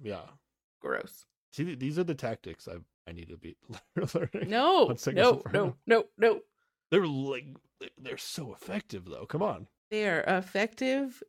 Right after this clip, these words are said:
Speaker 2: in this weird scenario. And even if they are effective in the real world, you don't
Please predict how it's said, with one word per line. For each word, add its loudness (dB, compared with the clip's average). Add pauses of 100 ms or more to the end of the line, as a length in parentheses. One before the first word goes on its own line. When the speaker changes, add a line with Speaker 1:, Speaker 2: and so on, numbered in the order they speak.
(120)
Speaker 2:
in 2
this 2
weird 0
scenario. 2
And 0
even 4
if 4
they 6
are 6
effective -4
in -4
the -6
real -6
world, -2 (500)
you -6
don't -2